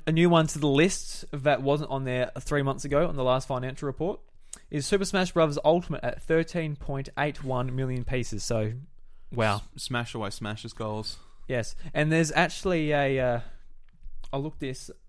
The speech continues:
Speaker 1: um, s-, so for the first day usage of Nintendo Switch, uh, twenty-six percent of new Switch owners who pick up a Switch on day one have played Super Smash Bros Ultimate.
Speaker 2: Yep.
Speaker 1: So basically, this makes Smash Ultimate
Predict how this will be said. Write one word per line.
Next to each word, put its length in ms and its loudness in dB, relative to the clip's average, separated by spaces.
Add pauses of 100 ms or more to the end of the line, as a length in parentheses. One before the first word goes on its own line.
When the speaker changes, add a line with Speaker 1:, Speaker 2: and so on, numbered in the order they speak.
(140)
Speaker 1:
um, 140 -4
s-, 240 -10 (540)
so 200 0
for 160 -4
the 80 0
first 480 0
day 240 4
usage 880 -2
of 360 2 (160)
Nintendo 360 0
Switch, 540 -6 (420)
uh, 200 -6 (340)
twenty-six 1200 -2
percent 580 -4
of 220 2
new 180 0
Switch 300 -2
owners 320 0
who 80 0
pick 220 -2
up 160 -2
a 60 -4
Switch 280 -4
on 120 -4
day 200 6
one 280 0
have 320 -4
played 240 -2
Super 180 -6
Smash 240 -6
Bros 240 -2
Ultimate. 380 -2 (200)
Speaker 2:
Yep. 200 0 (260)
Speaker 1:
So 560 6 (1200)
basically, 340 4
this 200 2
makes 460 0
Smash 400 0
Ultimate 460 0